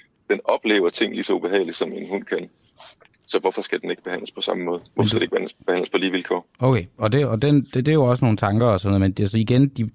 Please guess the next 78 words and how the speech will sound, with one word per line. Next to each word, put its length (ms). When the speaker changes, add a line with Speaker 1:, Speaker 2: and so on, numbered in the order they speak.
Speaker 2:
de, 140
der 120
er 60
jo 100
en 100
holdning 520
bag, 240
kan 120
jeg 60
jo 100
godt 200
lidt 160
høre. 300
Og 240
Speaker 1:
Ja, 60
Speaker 2:
det, 100
Speaker 1:
det, 80
Speaker 2:
det 100
Speaker 1:
det 80
Speaker 2:
er 80
Speaker 1:
handler 180
Speaker 2:
jo 20
Speaker 1:
mere 180
om, 260
om 140
Speaker 2:
det 60
Speaker 1:
værdi 240
og 100
liv. 180
Speaker 2:
Det 280
kan 80
godt 100
være, 80
det 60
er 60
fuldkommen 360
underordnet 440
for 80
det 100
her, 80
vi 80
sidder 180
og 40
snakker 300
om, 60
men 120
jeg 40
er 40
egentlig 120
stadigvæk 300
nysgerrig 300
på, 140
også 100
fordi 120
du 60
sagde, 180
at 120
du 80
gerne 180
vil 140
besvare 360
mit 100
spørgsmål 480
på, 140
hvorvidt 260
du 80
selv 180
spiser 280
kød. 160
Så 100
jeg, 120
jeg 80
vil 80
bare 140
gerne 160
høre 240
det. 200
Øh, 460